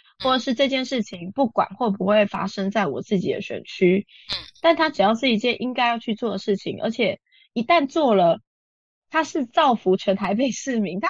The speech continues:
Speaker 1: 不只造福我士林北投的选民，也造福所有台北市其他十个行政区的人。
Speaker 2: 没错。
Speaker 1: 那就算不确定有没有票，我觉得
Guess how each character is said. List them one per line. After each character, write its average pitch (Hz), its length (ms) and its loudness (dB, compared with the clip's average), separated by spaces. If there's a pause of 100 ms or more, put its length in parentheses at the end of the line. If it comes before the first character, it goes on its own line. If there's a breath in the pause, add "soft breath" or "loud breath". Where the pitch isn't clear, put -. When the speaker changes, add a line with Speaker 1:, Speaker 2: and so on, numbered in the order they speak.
Speaker 1:
不 427 140 -4
只 247 180 -4
造 339 180 4
福 254 140 -4
我 233 140 0
士 - 160 -4
林 262 140 0
北 220 140 0
投 202 140 -2
的 208 60 -2
选 185 180 -8
民， 170 340 -10
也 285 160 -2
造 359 220 2
福 226 240 2
所 220 200 -4
有 254 200 2
台 190 180 -6
北 202 160 -6
市 214 180 -6
其 - 140 -10
他 208 200 -6
十 165 280 -8
个 185 140 0
行 170 180 -6
政 196 200 -2
区 190 180 -4
的 190 100 -4
人。 - 320 -8 (180)
Speaker 2:
没 175 140 -8
错。 - 400 -8 (160)
Speaker 1:
那 370 160 0
就 311 440 2
算 302 300 4
不 220 180 6
确 262 260 4
定 240 240 2
有 190 140 6
没 180 100 0
有 196 100 0
票， 196 300 -2
我 165 80 -4
觉 170 200 -4
得 185 280 -2